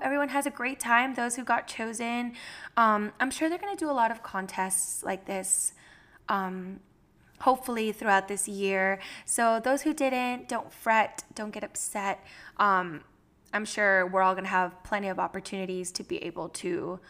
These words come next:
um, hopefully meet them or just, you know, relish in all of this comeback awesomeness.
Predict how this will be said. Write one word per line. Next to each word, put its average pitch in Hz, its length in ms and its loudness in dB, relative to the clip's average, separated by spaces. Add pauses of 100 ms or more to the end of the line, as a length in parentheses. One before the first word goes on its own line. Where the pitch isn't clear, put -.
(320)
um, 190 380 -4 (160)
hopefully 269 540 2
meet 190 260 -2
them 208 420 0 (260)
or 233 180 2
just, 220 460 -6
you 214 120 -8
know, 185 260 -2
relish 180 480 -2
in 185 80 -6
all 175 180 -6
of 175 80 -12
this - 180 -14
comeback - 560 -10
awesomeness. 196 680 -8